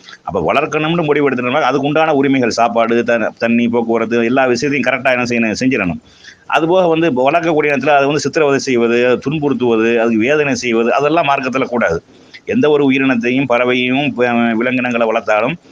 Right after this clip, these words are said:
முயல், ஆடு, மாடு, எந்த ஒன்றை வளர்த்தாலும் அதை சித்திரவதை செய்வதோ, அது வந்து தீங்கு இழை-, இழைப்பதோ, ரெண்டாவது அது இலக்காக பயன்படுத்துவது.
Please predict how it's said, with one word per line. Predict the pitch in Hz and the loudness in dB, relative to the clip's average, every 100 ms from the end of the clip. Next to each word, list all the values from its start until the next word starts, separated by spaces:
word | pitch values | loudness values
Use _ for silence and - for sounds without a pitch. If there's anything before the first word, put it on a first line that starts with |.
| - _ | -20 _
முயல், | 113 120 117 | -2 2 2
ஆடு, | 127 123 123 | 2 2 2
மாடு, | 123 117 123 | 0 0 0
எந்த | 143 170 | 0 2
ஒன்றை | 160 151 | 2 2
வளர்த்தாலும் | 139 135 123 143 151 | 2 2 2 0 0
அதை | 123 | -2
சித்திரவதை | 123 147 139 127 | -2 -2 0 0
செய்வதோ, | 110 113 107 104 120 | 0 0 0 2 2
அது | 117 120 | 2 2
வந்து | 123 131 127 123 120 113 107 | 0 0 0 0 0 0 -2
தீங்கு | 160 160 | -2 0
இழை-, | 127 120 117 | -2 -2 -4
இழைப்பதோ, | 120 117 98 120 165 - - - - | -4 -2 -2 -2 -4 -10 -20 -14 -4
ரெண்டாவது | 131 143 143 143 | 0 2 4 4
அது | 131 | 2
இலக்காக | 113 180 160 165 156 | 0 -2 0 0 0
பயன்படுத்துவது. | 135 131 127 113 107 92 | 0 0 -2 0 -2 -2